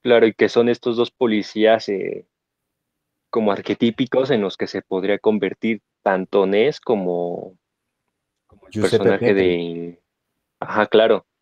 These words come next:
Speaker 1: este, tienen esos dos caminos, el, el camino del policía corrupto o el camino del policía, eh, justo, ¿no? El, el, el espejo.
Speaker 2: El buen policía es un, un, <laughs> exactamente un buen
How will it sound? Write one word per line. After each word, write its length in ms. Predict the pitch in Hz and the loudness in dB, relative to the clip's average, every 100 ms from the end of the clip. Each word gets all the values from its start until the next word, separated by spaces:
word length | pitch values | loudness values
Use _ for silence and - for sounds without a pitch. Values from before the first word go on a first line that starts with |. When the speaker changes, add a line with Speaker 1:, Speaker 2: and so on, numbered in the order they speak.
| _ _ - | _ _ -12
Speaker 1:
este, 340 | 90 - 95 | -12 -4 -2
tienen 300 | 107 113 113 | 4 6 6
esos 200 | 110 110 | 6 4
dos 160 | 113 - | 4 4
caminos, 580 | 104 104 127 123 95 | 0 2 4 4 2
el, 280 | 90 87 87 | -4 -8 -10
el 140 | - 90 | -16 -10
camino 320 | 95 98 104 | -4 0 4
del 140 | 113 | 4
policía 340 | - 110 101 123 | 4 0 0 2
corrupto 460 | 127 117 120 - | 4 4 4 4
o 60 | 123 | 2
el 80 | 95 | 2
camino 260 | 87 90 98 | -2 -2 0
del 140 | 90 | 0
policía, 800 | - 87 85 - 95 95 85 80 _ _ _ _ _ _ _ _ _ _ | -2 -6 -6 -8 0 0 0 -4 _ _ _ _ _ _ _ _ _ _
eh, 160 | 90 82 | -12 -8
justo, 480 | - 135 - - 87 | 0 2 2 -2 0
¿no? 200 | 101 127 | 2 0
El, 160 | 85 85 - | -2 -10 -14
el, 220 | 95 92 | -10 -4
el 140 | 98 | -4
espejo. 560 | 90 - 117 120 - - _ _ _ _ | -4 -2 0 0 -2 -20 _ _ _ _
Speaker 2:
El 140 | 82 82 | -18 -12
buen 220 | 92 101 | -10 -8
policía 320 | 104 101 95 | -8 -8 -8
es 120 | 101 | -8
un, 180 | 120 120 | -8 -8
un, 380 | - 120 123 123 | -8 -6 -6 -8
<laughs> 160 | 110 180 | -10 -8
exactamente 960 | 202 - - 104 - 101 95 95 92 | -10 -12 -10 -10 -6 -6 -4 -6 -8
un 100 | 98 | -8
buen 160 | 95 | -8